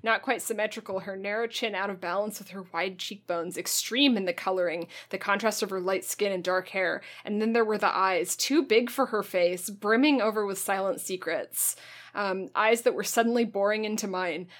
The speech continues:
I stared back at her, trying to guess even one of those secrets. "Did you get contacts?" she asked abruptly. "What a strange question."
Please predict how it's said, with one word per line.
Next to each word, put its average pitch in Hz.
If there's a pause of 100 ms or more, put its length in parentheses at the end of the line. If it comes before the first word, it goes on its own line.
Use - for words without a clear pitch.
(120)
I -
stared 277
back 233
at 277
her, 254
trying 196
to 185
guess 220
even 202
one 202
of 214
those 214
secrets. - (200)
"Did 220
you 403
get -
contacts?" 262
she -
asked -
abruptly. 226 (260)
"What 254
a 330
strange 233
question." 180